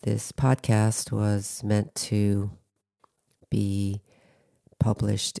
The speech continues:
in December, uh, had the information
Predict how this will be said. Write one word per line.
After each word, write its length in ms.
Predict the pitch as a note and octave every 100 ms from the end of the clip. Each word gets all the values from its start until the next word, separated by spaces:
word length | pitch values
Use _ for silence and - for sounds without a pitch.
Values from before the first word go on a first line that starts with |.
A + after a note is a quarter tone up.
| -
in 540 | G#2+ G2 G2 G#2 G#2+ - _ _ _ _ _ _ _ _ _ -
December, 840 | G2 - - C3 A2 G2 A#2+ B2+ - -
uh, 220 | G#2 G2
had 300 | G#2 G#2 G2+
the 100 | G2+
information 880 | G2 G2 - G2 F#2+ F#2+ - G2 G2